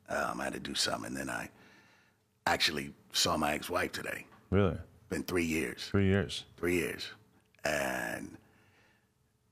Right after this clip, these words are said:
Speaker 1: I realized, not to get too personal, but I realized I'm content where I'm at. And I could see in her eyes, she's content where she's at.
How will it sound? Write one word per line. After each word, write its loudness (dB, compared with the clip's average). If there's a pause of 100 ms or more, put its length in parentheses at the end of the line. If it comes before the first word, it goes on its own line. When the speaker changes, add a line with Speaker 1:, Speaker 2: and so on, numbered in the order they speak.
(880)
Speaker 1:
I 6
realized, 4 (240)
not 2
to -4
get 2
too 0
personal, 4
but -2
I 2
realized 2 (140)
I'm 6
content 0
where 2
I'm 0
at. -2 (1700)
And 2 (1040)
I 6
could 0
see 6
in 4
her 12
eyes, 6
she's 8
content 4
where 0
she's 6
at. -2